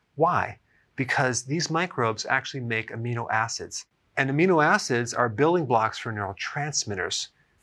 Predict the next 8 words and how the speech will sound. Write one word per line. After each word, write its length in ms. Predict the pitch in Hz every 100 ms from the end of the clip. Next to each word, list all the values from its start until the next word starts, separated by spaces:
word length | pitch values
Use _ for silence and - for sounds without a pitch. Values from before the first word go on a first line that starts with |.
| -
L-tryptophan, 1040 | 147 151 - 190 190 - 135 120 117 120 - _ _ -
for 180 | 127 120
example, 600 | 113 117 110 110 107 -
can 160 | 131 117
really 300 | 120 151 135
lower 280 | 120 117
your 120 | 107 98
stress. 560 | - 120 95 - -